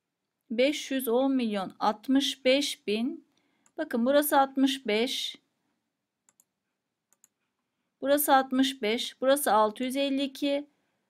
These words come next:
Altı yüz elli iki, altı yüz elli iki, altmış beş bin iki yüz seksen dört. Cevabımız Ceyhan olacak. Bakıyorum soru ikiye.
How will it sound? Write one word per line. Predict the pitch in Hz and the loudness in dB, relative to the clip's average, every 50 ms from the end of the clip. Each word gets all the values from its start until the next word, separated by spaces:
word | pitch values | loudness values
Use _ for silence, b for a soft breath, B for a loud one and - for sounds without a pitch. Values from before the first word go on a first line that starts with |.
| _ _ | _ _
Altı | - - 233 247 240 - 269 | 0 2 4 2 2 0 -4
yüz | 269 247 254 | -4 -4 -2
elli | 254 247 247 | -4 -4 -4
iki, | 254 247 - 285 | -4 -2 2 4
altı | 262 254 247 247 269 | 6 6 4 2 -2
yüz | 262 240 226 | -4 -4 -2
elli | 226 220 220 214 208 | -2 -2 -2 -2 -6
iki, | 202 - - - - - | -8 -8 -10 -8 -2 0
altmış | - 233 233 - 254 269 269 - - - | 0 0 0 0 0 0 0 0 0 0
beş | 254 269 294 294 285 - - | 0 2 2 0 -2 -6 -8
bin | 220 208 226 233 233 233 - - | -6 -4 -4 -4 -4 -6 -8 -12
iki | 247 247 - - 269 | -14 -12 -8 -6 -6
yüz | 254 262 262 | -6 -6 -6
seksen | - - 214 208 208 - - 220 208 202 190 180 | -6 -6 -6 -6 -6 -6 -4 -4 -4 -4 -4 -6
dört. | 180 190 208 226 - - - _ - | -6 -6 -6 -8 -12 -18 -20 _ -10
Cevabımız | - 262 247 226 196 180 185 175 170 190 214 233 233 - | -8 -4 -2 0 0 0 0 -4 -6 -8 -6 -6 -8 -6
Ceyhan | - 214 208 202 208 196 - - | -6 -4 -4 -4 -4 -6 -6 -8
olacak. | - - - - - - - - - 226 - _ _ _ _ _ _ _ _ _ _ _ _ _ _ _ _ _ _ _ - | -8 -10 -10 -12 -12 -10 -8 -8 -8 -8 -10 _ _ _ _ _ _ _ _ _ _ _ _ _ _ _ _ _ _ _ -10
Bakıyorum | 277 277 - - 320 294 294 302 294 | -10 -8 0 4 6 6 6 4 0
soru | 294 - 294 277 277 | -2 0 -2 -2 -2
ikiye. | 277 269 269 269 - 262 226 226 233 262 | -2 -6 -6 -6 -2 0 0 0 0 -2